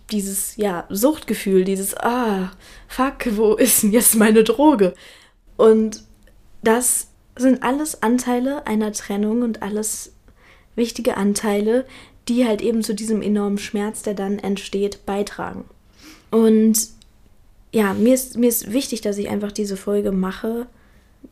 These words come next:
Nicht, weil ich jetzt irgendwie, also ich habe mich ganz bewusst dazu entschieden, ich werde nicht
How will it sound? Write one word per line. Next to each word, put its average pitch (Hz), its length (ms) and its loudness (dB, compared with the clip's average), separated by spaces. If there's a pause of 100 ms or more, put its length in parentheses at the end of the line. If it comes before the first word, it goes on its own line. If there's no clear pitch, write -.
Nicht, 254 300 2
weil 233 140 0
ich 226 80 0
jetzt 220 180 -2
irgendwie, 220 600 0
also 208 320 2
ich 208 140 0
habe 220 120 -8
mich 208 120 -4
ganz 233 220 -2
bewusst 220 280 -2
dazu 208 220 -4
entschieden, 208 440 -2
ich 208 140 -2
werde 208 220 0
nicht 220 300 0